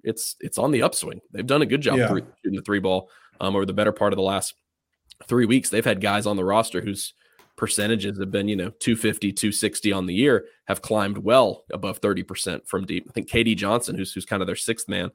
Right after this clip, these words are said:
Speaker 1: um, he's fifty percent from <laughs> beyond the arc over his last nine games. And so, um, you know,
Speaker 2: Yeah.
Speaker 1: certainly that's a good trend for Auburn.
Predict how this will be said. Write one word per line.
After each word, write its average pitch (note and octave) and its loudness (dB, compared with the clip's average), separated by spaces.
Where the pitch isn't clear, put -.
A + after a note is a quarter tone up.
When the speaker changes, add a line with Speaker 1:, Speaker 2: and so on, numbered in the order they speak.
Speaker 1:
um, - -6
he's A#2+ -2
fifty B2+ 0
percent A#2 0
from A2 -4
<laughs> - -
beyond G2+ 0
the F#2 0
arc F2 -4
over F#2 2
his F2+ 0
last F2+ -2
nine F2 -4
games. F2 -2
And F2+ -8
so, F#2+ 0
um, F#2+ 0
you G2 0
know, A2+ 2
Speaker 2:
Yeah. A2 2
Speaker 1:
certainly B2+ 4
that's G#2+ -8
a F#2+ -14
good G#2 0
trend G2 0
for G2+ 4
Auburn. G#2 2